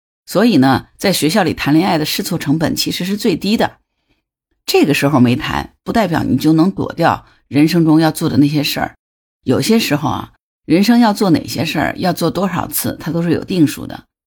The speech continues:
他们会等到试错成本已经巨高的时候啊，就一拥而上。可能是你工作当中最上升的时期，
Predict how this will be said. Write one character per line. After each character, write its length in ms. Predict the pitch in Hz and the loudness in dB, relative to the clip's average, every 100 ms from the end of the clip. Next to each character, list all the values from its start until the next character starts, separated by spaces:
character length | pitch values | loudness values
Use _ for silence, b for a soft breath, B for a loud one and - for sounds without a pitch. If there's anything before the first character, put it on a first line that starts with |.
| _ | _
他 160 | - 302 | -2 2
们 120 | 370 | 2
会 100 | 330 | 2
等 180 | - 98 | 0 0
到 80 | 165 | 0
试 180 | - | 0
错 140 | 240 202 | 0 -2
成 180 | - 185 | 0 0
本 160 | 180 | 0
已 80 | 165 | 0
经 160 | - 165 | 0 0
巨 180 | 233 | 0
高 200 | 196 202 | 0 0
的 80 | 226 | 0
时 160 | 151 - | -2 -2
候 140 | 139 | -2
啊， 240 | 80 57 - _ _ _ _ | -2 -4 -10 _ _ _ _
就 120 | - | -2
一 140 | 285 240 | 0 2
拥 200 | 202 151 | 4 2
而 140 | 104 | 0
上。 300 | 143 - - _ _ _ _ _ _ | -2 -4 -4 _ _ _ _ _ _
可 180 | - 175 | -2 2
能 140 | 170 | 4
是 120 | 240 220 | 4 4
你 100 | 147 | 2
工 220 | 170 180 | 2 0
作 160 | 165 | 0
当 220 | - 151 151 | 2 4 6
中 200 | 147 156 | 4 2
最 160 | 180 | 0
上 240 | 151 180 151 | -2 0 0
升 180 | 165 165 | 2 0
的 60 | |
时 180 | 147 117 | 0 -4
期， 360 | - - - | -4 -4 -6